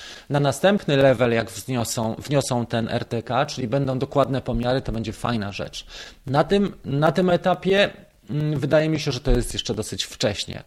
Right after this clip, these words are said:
ale jeżeli ktoś wie więcej, tutaj jest z nami Sławek między innymi, e, i Sławek ma też Mavica dwa. E, Sławek, nie wiem, czy rozpracowałeś R T K, czy to jest przystawka, czy to jest specjalna wersja Mavica dwójki,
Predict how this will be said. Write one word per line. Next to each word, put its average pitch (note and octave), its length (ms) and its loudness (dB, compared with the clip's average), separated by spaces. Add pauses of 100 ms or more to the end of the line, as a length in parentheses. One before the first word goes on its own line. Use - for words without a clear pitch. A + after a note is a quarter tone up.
(100)
ale C3 360 2 (260)
jeżeli E3 240 6
ktoś C#3+ 280 2
wie B2 240 4
więcej, E3+ 500 2
tutaj A#2+ 240 0
jest A#2 160 0
z - 20 -20
nami A#2 200 -2
Sławek C3+ 460 0
między A2+ 320 -4
innymi, G#2+ 480 -4 (520)
e, - 100 -2
i C3 60 0
Sławek E3 340 4
ma C#3 120 2
też F3 180 2
Mavica A#2+ 460 0
dwa. A2 560 0 (140)
E, C3 180 -2
Sławek, E3+ 380 4
nie E3+ 80 2
wiem, D#3 180 2
czy D3+ 140 2
rozpracowałeś A#2+ 920 2
R - 140 2
T - 140 -2
K, G2+ 240 -2
czy - 120 -6
to C#3+ 120 0
jest C3 140 0
przystawka, D#3+ 600 0
czy - 100 -8
to D3 120 0
jest C3+ 160 0
specjalna A#2+ 520 0
wersja G#2+ 460 -2
Mavica G2+ 580 -4
dwójki, A2 680 -6